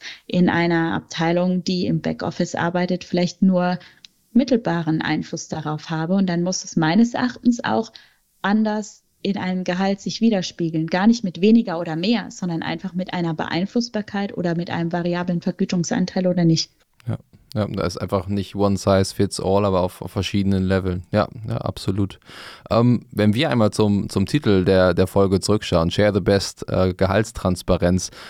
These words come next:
Speaker 2: Ähm, was wir mal versuchen, ist natürlich, ähm, auch was mitzugeben, wo man jetzt sagt, ganz, ganz pragmatisch, ganz konkret, wenn ich jetzt zuhöre, ich bin, ähm, wie du sch-, gerade sagtest, vielleicht eher Personalabteilung in Personalunion, verschiedene Themen. Ich habe jetzt nicht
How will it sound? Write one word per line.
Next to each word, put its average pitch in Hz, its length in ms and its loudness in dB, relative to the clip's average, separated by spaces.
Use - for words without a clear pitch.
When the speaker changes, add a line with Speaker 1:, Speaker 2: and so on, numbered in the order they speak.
Speaker 2:
Ähm, 101 440 4
was - 280 -2
wir 135 60 2
mal 139 100 2
versuchen, 117 440 0
ist 101 100 -2
natürlich, 110 560 2
ähm, 101 540 2
auch - 160 -2
was 104 160 2
mitzugeben, 107 720 2
wo 101 100 0
man 101 160 2
jetzt 98 140 0
sagt, 101 200 2
ganz, 107 240 -2
ganz 98 200 0
pragmatisch, 113 540 0
ganz 101 220 0
konkret, 104 680 -2
wenn 98 140 0
ich - 160 -2
jetzt - 320 -4
zuhöre, 113 600 2
ich - 180 -6
bin, 107 360 4
ähm, 101 200 0
wie 101 60 2
du 95 80 0
sch-, - 180 -8
gerade 98 240 0
sagtest, 107 280 -2
vielleicht 98 480 0
eher 98 280 2
Personalabteilung 101 840 2
in 98 100 2
Personalunion, 98 800 4
verschiedene 98 500 0
Themen. 110 320 2
Ich 98 100 -2
habe 101 120 2
jetzt 95 200 -2
nicht 107 240 0